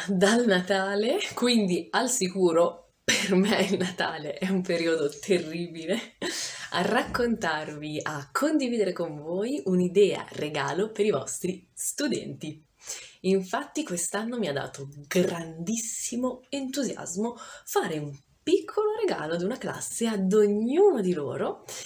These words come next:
preparare un piccolo presente per Natale. Tutto è nato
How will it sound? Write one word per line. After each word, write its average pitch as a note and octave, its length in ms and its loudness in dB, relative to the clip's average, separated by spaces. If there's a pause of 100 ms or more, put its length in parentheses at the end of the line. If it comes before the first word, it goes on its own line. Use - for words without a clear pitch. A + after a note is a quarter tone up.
(340)
preparare C4+ 840 -2
un D4 160 -2
piccolo - 380 -6
presente - 840 -4
per - 480 -8
Natale. E3+ 760 -6 (960)
Tutto E4 360 4
è F#3+ 60 6
nato A#3+ 560 2